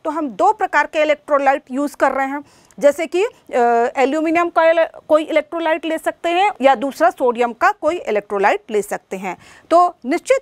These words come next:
तौर पर क्योंकि सोडियम के, में केवल एक पॉजिटिव चार्ज है, इसलिए उसकी मात्रा हमें ज़्यादा डालनी पड़ेगी, जबकि एल्यूमिनियम जिसमें कि थ्री पॉजिटिव चार्ज है, उसकी कम मात्रा से ही, अ, जो कोलॉइडल,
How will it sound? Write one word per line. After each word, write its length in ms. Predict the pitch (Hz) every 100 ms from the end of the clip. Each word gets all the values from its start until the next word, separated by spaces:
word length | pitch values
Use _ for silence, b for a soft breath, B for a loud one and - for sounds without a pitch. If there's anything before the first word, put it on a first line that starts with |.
| -
तौर 180 | 285
पर 280 | 262 262 285
क्योंकि 560 | 349 - - 320 - 359
सोडियम 480 | - 269 269 349 440 494 _ - -
के, 140 | 302
में 340 | 285 294 311 339
केवल 360 | - 247 247 -
एक 200 | 277 370 - - _ _
पॉजिटिव 400 | 330 339 339 359
चार्ज 380 | - 330 320 339
है, 180 | 349 359 _
इसलिए 280 | 269 - 311
उसकी 520 | 285 - _ _ 339
मात्रा 380 | 311 214 - 269
हमें 280 | 294 233 196
ज़्यादा 300 | 190 185 262
डालनी 560 | 302 - 202 285 285 339
पड़ेगी, 440 | 330 339 339 339 349 B B 226
जबकि 400 | 294 - 294 -
एल्यूमिनियम 600 | 254 320 466 349 262 269
जिसमें 360 | 269 202 233 208
कि 160 | - 220
थ्री 320 | - - 440
पॉजिटिव 500 | - 254 220 233 220
चार्ज 380 | 214 180 170 -
है, 160 | 392 B B
उसकी 320 | 269 - 269
कम 280 | 254 - 427 453
मात्रा 400 | 311 208 - 196
से 160 | 190 202
ही, 220 | 190 302
अ, 60 | 494 B B - 233 220 - -
जो 160 | 214 226
कोलॉइडल, 600 | 247 233 277 294 440